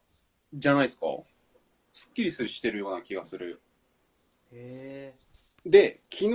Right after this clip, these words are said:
Speaker 1: の夜から、まあ、昨日ちょっと飲んでたんですけど、
Speaker 2: はい。
Speaker 1: 昨日の夜から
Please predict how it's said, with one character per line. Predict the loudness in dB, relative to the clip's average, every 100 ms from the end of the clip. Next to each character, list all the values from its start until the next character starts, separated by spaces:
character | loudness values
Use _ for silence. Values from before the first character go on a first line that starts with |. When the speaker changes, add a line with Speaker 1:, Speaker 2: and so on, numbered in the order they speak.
| 2
Speaker 1:
の | 0 0
夜 | -2 0
か | 2
ら、 | 6 4 2
ま | -6
あ、 | -2
昨 | 0
日 | 2
ち | 0
ょ |
っ | 2
と | 4
飲 | 4
ん |
で | 2
た | -2
ん | -4
で |
す | -6
け | -8
ど、 | -2 -2 -2 -8 _ _ _ _ _ -20
Speaker 2:
は | -20
い。 | -20 _ _
Speaker 1:
昨 | -4
日 | 2 4
の | 4 4
夜 | 2 2
か |
ら | 0